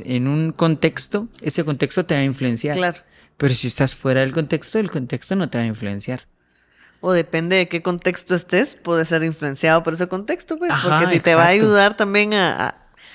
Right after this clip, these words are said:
Speaker 2: subir la conciencia, a hacer mejores cosas, mejor persona, etcétera, pues,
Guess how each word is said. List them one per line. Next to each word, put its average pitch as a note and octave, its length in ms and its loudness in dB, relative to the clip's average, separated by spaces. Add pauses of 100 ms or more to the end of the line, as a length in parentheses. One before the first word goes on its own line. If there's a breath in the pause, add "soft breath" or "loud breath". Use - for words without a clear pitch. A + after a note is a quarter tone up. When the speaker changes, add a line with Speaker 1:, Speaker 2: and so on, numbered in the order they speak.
(320 loud breath)
Speaker 2:
subir D#3 420 -4
la E3 120 4
conciencia, F#3 760 2
a E3 40 2
hacer D#3+ 420 0 (320 loud breath)
mejores D#3+ 360 0
cosas, F#3+ 480 4
mejor D#3+ 240 0
persona, F#3+ 600 2
etcétera, G#3 520 -2
pues, - 280 -10